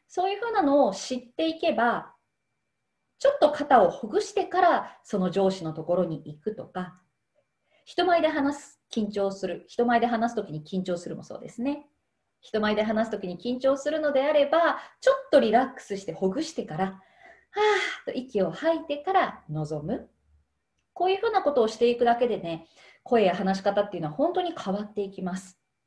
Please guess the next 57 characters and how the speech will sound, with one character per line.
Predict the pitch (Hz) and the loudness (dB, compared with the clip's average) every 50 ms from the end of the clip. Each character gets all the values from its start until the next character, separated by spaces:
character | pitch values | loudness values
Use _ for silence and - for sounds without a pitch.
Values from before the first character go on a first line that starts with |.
| _ _ _ _ _ _ _ _ | _ _ _ _ _ _ _ _
で | 359 370 | 0 2
も、 | 294 285 294 - - - - _ _ _ _ _ _ _ _ _ _ _ | 4 4 2 2 0 -4 -16 _ _ _ _ _ _ _ _ _ _ _
何 | - 285 339 359 | 0 2 2 6
回 | 349 403 392 | 6 6 6
も | 359 | 6
言 | 320 311 | 4 2
い | 302 | 4
ま | 294 311 311 | 2 2 0
す | - | 2
が、 | 233 269 277 190 - - - - - | 2 4 4 4 2 -4 -12 -6 0
認 | 190 214 277 339 392 415 415 | 4 4 6 6 4 2 0
識 | 415 - - - 370 381 | -2 -4 -2 0 0 0
し | 381 - | 2 2
て | 349 349 | 0 2
な | 359 370 370 | 6 6 6
い | 339 - - | 6 4 4
と | - 233 262 220 165 - - | 8 8 10 10 8 4 0
変 | - - 180 190 175 170 | -10 -6 -4 -4 -2 -2
え | 170 | -2
ら | 160 156 | -2 -2
れ | 151 147 | -4 -4
な | 147 143 139 | -8 -10 -12
い。 | 139 - _ _ _ _ _ _ _ _ _ _ _ _ _ _ _ _ _ _ _ _ _ _ _ _ _ _ _ _ | -14 -16 _ _ _ _ _ _ _ _ _ _ _ _ _ _ _ _ _ _ _ _ _ _ _ _ _ _ _ _
認 | 185 196 247 269 269 | -2 2 4 4 4
識 | - - - 262 | 2 0 -8 -4
し | - | 0
て | - 262 | 0 2
な | 277 277 | 2 2
い | 262 262 | 0 0
と | - 381 | -2 -4
変 | 381 381 220 196 180 | -2 -4 -6 -6 -4
え | |
ら | 160 156 | -4 -4
れ | 151 | -6
な | 143 143 135 - | -6 -10 -10 -14
い。 | - _ _ _ _ _ _ _ _ _ _ _ _ _ _ _ _ _ | -16 _ _ _ _ _ _ _ _ _ _ _ _ _ _ _ _ _
な | 247 311 | 0 2
の | 330 294 | 2 2
で | 208 180 | -2 -2
ね、 | 165 151 151 - - | -4 -6 -8 0 2
ぜ | 262 339 | 2 2
ひ、 | 370 - - 294 302 262 - - - _ _ _ _ _ _ | 2 0 -6 -6 -6 -6 -8 -8 -14 _ _ _ _ _ _
ま | 294 339 370 | -2 -2 -2
ず、 | 359 - 311 330 277 - - - _ _ _ _ _ _ _ | 0 -2 -2 -2 -2 -4 -6 -14 _ _ _ _ _ _ _
あ | _ 202 254 262 | _ -4 -4 -2
あ、 | 233 | -4
そ | - - - 202 226 294 | -4 -8 -6 -4 -2 2
う | 349 | 2
い | 381 427 | 2 2
え | 453 | 4
ば | - 269 | 2 2
私 | 185 160 160 - 196 208 - - - | 2 0 -2 -2 -4 -4 -4 -12 -10
っ | _ | _
て | - 196 | 2 2
朝 | 196 - 233 262 - 202 - | 2 2 -4 0 0 0 0
か | - - 160 | 0 -6 -4
ら | 160 196 220 202 170 143 - - | -2 0 0 0 -2 -4 -8 -18